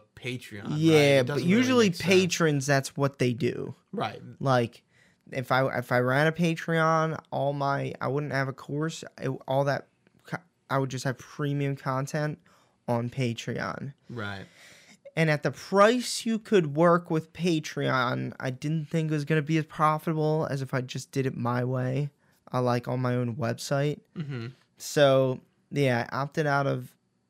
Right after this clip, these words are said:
Speaker 2: the idea of Patreon and went the course route, and it's been working, so I'm probably not ever gonna be a patron unless
Speaker 1: <laughs>
Speaker 2: for some reason I, I s-, do something where that sounds like it makes sense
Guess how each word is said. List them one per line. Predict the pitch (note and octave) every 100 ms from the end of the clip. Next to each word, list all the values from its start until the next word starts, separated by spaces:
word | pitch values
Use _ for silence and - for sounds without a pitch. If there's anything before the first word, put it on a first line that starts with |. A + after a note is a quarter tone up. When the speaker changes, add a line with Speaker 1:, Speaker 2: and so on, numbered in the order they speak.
| _
Speaker 2:
the | - C3
idea | B2+ B2 C#3 D3
of | D#3+
Patreon | - C#3 B2+ - B2 A#2+ A#2+ C#3+ D3+ _ _ _
and | - B2
went | B2 B2
the | B2
course | - D3 C#3+ -
route, | C3+ B2+ B2+ - -
and | C3+ C#3 C#3+ - - - - -
it's | -
been | D#3+ E3
working, | D3 D#3 D#3+ F3+ E3+ E3
so | - C#3+
I'm | C#3
probably | - E3+
not | E3 E3
ever | E3 D3+
gonna | D#3 C#3 A#2 _
be | D3
a | C#3 - _ _ _
patron | - D3+ C#3+ - B2 B2 D#3
unless | C#3 B2+ C#3 A#3 F3
Speaker 1:
<laughs> | A#3+ A#3+
Speaker 2:
for | C#3+
some | - D#3+ D#3+
reason | D#3+ C#3 C#3+ D3+ D#3 - - - _ -
I, | B2+ C3+ C#3+ C#3 C3+ B2+ - _ _ _ _ _ B2+
I | B2+ B2+ B2
s-, | B2 - - C#3 B2+
do | C#3+ D3+
something | - - C#3 C#3 - C3+ C3+ C3+ C#3 - _ _ _ _ _ _ -
where | C3 C3 C#3 B2+
that | C3 B2
sounds | - - C3+ B2+ B2+
like | C3 B2
it | -
makes | B2+ B2 -
sense | B2+ - A#2 - -